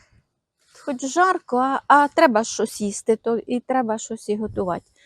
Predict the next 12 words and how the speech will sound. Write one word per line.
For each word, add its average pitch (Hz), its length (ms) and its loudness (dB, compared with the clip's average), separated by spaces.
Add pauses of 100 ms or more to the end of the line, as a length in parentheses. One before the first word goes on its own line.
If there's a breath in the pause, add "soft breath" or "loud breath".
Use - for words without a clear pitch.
(360 soft breath)
Так, 294 220 -2
ну 349 200 0
тут - 240 -2
вроді 294 300 -2
все 277 260 0
добре. 262 540 0 (720 loud breath)
А, 254 220 6 (120)
я 302 220 4
вчора 302 360 2
бризкала 254 520 2
ввечері, 240 520 0
е, 240 80 -4